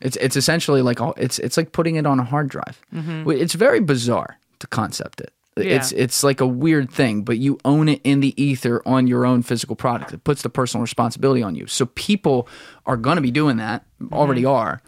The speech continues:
Speaker 1: with N B A Top Shot. I have heard about that. But this,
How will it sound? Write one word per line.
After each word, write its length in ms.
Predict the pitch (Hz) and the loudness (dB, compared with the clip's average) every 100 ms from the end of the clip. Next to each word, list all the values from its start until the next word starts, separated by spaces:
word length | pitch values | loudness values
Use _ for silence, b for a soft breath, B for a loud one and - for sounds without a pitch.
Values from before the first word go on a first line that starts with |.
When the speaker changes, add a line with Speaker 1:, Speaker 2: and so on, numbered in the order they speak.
| b b b - | b b b -2
Speaker 1:
with 100 | 123 | 2
N 120 | 127 | 4
B 100 | 127 | 2
A 100 | 120 | 0
Top 260 | 135 117 | 0 -2
Shot. 180 | - 110 | -2 -2
I 40 | 117 | 0
have 220 | 127 113 | -2 0
heard 220 | 139 139 | 0 0
about 240 | 113 107 | 0 -2
that. 240 | 107 104 - b b b b | -4 -6 -8 b b b b
But 380 | 131 127 120 - - | 0 0 0 -4 -14
this, 580 | - 98 117 139 175 - | -12 -14 -6 0 2 0